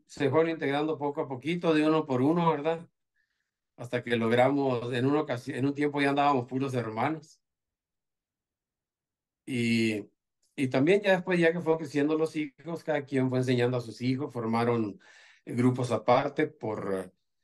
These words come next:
pues, porque, pues, necesitamos haber hecho una banda de unos treinta elementos para andar, pues, el, con los Villalobos todos, entonces, eh, era muy grande, entonces por eso se optó por hacer grupos ya cada quien con su familia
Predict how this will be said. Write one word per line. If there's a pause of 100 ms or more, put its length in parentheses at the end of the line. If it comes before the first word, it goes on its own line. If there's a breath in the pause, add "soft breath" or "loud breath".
(160)
pues,
porque,
pues,
necesitamos
haber
hecho
una
banda
de
unos
treinta
elementos
para
andar,
pues, (160)
el,
con
los
Villalobos
todos,
entonces, (680 soft breath)
eh, (100)
era
muy
grande,
entonces
por
eso
se
optó
por (380 soft breath)
hacer
grupos
ya (260)
cada
quien
con
su
familia